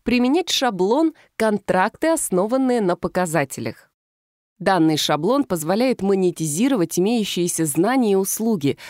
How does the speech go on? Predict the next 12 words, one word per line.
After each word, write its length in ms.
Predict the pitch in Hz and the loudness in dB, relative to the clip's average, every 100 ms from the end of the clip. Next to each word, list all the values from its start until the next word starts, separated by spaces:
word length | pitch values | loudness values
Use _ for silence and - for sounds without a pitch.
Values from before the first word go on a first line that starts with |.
| - | -14
включая 500 | - 214 240 339 302 | -4 -2 0 0 0
знания 440 | 220 254 285 254 | -2 0 0 0
о 20 | |
процессах, 800 | 190 156 143 - 175 226 - 233 | 0 -2 -2 -4 -2 -2 -4 -2
ноу-хау, 680 | 320 311 190 - 175 254 254 - - | 0 0 -2 -2 0 0 -2 -8 -10
связанные 640 | - 233 262 226 240 233 | -4 0 0 0 -2 -2
с 80 | - | -2
техобслуживанием, 1040 | 247 226 226 - 226 220 214 208 208 196 - - | -2 -2 -4 -4 -2 0 0 2 0 0 -6 -6
и 80 | 285 | -2
прочие 460 | 330 339 - 151 | 0 0 0 -2
соответствующие 920 | 151 160 156 196 277 - 175 170 165 | 0 -2 -2 -2 -4 -4 -2 -2 -2
услуги. 540 | 156 - 147 135 123 | -2 -2 -2 -2 -2